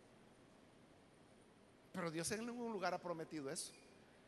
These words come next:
Lo que Él ha dicho es que el que va a dar,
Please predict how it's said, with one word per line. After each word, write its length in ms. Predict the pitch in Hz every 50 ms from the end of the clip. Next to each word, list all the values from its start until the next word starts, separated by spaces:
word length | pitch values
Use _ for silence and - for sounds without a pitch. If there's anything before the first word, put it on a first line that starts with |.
| - - - - - - - - - - - - - - - - - - - - - - - - - - - - - - - 554 - - - - - - - - - - - - - - - - - - - - -
Lo 180 | - 160 165 160
que 80 | - 220
Él 100 | 233 226
ha 80 | 226
dicho 280 | 226 240 240 233 240 240
es 100 | 226 233
que 120 | - 208
el 240 | 202 202 180 170 156
que 120 | - 196 208
va 140 | 214 220 214
a 60 | 240
dar, 280 | 254 269 294 311 302